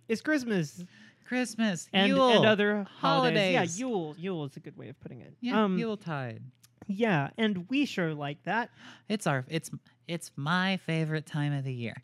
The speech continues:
Speaker 1: If it wasn't for Halloween, this would be my favorite time of the year too. And also,
Speaker 2: Yeah.
Speaker 1: um, you
Speaker 2: Yeah.
Speaker 1: know, <laughs> the amount of times that I've had to do traumatic shit with my dad or with my family. This is a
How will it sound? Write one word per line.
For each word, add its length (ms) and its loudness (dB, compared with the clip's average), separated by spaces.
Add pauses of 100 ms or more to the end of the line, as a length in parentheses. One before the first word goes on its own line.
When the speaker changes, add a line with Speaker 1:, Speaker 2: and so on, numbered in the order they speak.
Speaker 1:
If 160 -12
it 80 -8
wasn't 320 -4
for 120 -4
Halloween, 580 0
this 160 -2
would 140 -4
be 100 0
my 160 -2
favorite 320 -4
time 220 -4
of 60 0
the 60 -2
year 200 -4
too. 320 -8 (840)
And 120 6
also, 460 2 (440)
Speaker 2:
Yeah. 160 0
Speaker 1:
um, 360 0 (1160)
you 140 0
Speaker 2:
Yeah. 120 2
Speaker 1:
know, 200 -4 (500)
<laughs> 380 -2
the 240 -2
amount 280 4
of 80 0
times 340 0
that 100 -2
I've 280 -2 (200)
had 200 -2
to 60 -8
do 160 -4
traumatic 500 -4
shit 280 -8
with 260 -8
my 160 -10
dad 380 -8 (380)
or 160 -2
with 160 -2
my 160 -4
family. 340 -2
This 180 -10
is 140 -6
a 180 -6